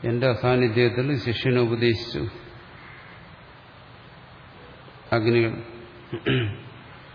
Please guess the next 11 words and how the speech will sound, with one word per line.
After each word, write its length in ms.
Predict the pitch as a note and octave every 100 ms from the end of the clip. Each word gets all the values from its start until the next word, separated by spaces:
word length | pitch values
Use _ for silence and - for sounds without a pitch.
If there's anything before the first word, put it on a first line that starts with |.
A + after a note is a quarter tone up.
| - - - - - - - - - - - - - - - - - - - - - -
അപ്പൊ 180 | - B2
അഗ്നികൾക്ക് 600 | B2 C3+ D3+ D3 D3 C#3 C#3 - C3+ D3+ -
ചെറിയൊരു 560 | C3 B2+ B2+ B2 B2+ G#2+ F2+ - - - - - - - - - - - B2+
പ്രയാസം 420 | B2 B2 - A#2
തോന്നി. 300 | A#2+ A#2+ - - - - - - - - - - - - - - - -
ഗുരു 140 | A#2 B2+
ഇല്ലാത്ത 420 | A#2+ B2+ B2 B2
സ്ഥാനത്ത്, 600 | - A#2+ A#2 A#2+ C#3 B2
അസ്ഥാനത്തിൽ 600 | G#2+ C3 B2 B2 B2+ A2+
ശിഷ്യനെ 380 | A2 G#2+ B2 A#2+
ഉപദേശിച്ചു. 540 | A2 A#2 A#2+ G2+ -